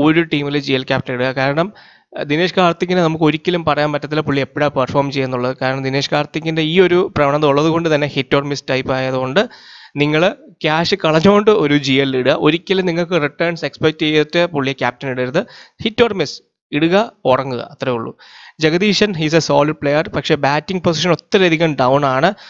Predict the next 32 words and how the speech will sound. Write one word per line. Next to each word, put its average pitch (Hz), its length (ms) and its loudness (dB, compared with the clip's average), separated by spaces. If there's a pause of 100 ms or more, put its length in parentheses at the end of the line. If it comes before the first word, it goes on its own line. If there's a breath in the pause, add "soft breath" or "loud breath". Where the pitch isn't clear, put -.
(280 loud breath)
പക്ഷേ 180 260 0
സി 180 140 -6
എസ് 156 220 4
കെക്ക് 175 180 -2
ഒന്നും 156 220 0
നോക്കാനില്ലാത്തതുകൊണ്ട് 160 880 2
തന്നെ 165 140 0
ചിലപ്പോൾ 165 320 0
ബാറ്റിംഗ് 170 340 -2
ഓർഡറിലൊക്കെ 175 300 -2
ഷഫ്ലിംഗ് 175 400 -2
വരാം. 160 240 -2 (120)
Anyway, 196 260 2 (480 loud breath)
ആ, 127 200 4
ടോപ്പ് 139 340 0
ഓർഡർ 170 200 2
ഫ്ലോപ്പ് 160 420 2
എന്നുള്ളൊരു 190 400 2
കാറ്റഗറിയിൽ 156 420 -2
നിങ്ങൾ 147 180 -2
ജഗദീഷിനെ 143 600 0
ഒരു 143 200 0
ടീമിലെങ്കിലും 139 600 -6
ക്യാപ്റ്റൻ 131 240 -4
കൊടുക്കാനായിട്ട് 127 440 -4
നോക്കുക. 185 280 -2 (480 loud breath)
റാണ 139 320 0
highly 147 380 -2
inconsistent 143 540 -4
ആണ്. 139 200 0
നിതീഷ് 127 260 -6
റാണ 135 160 -2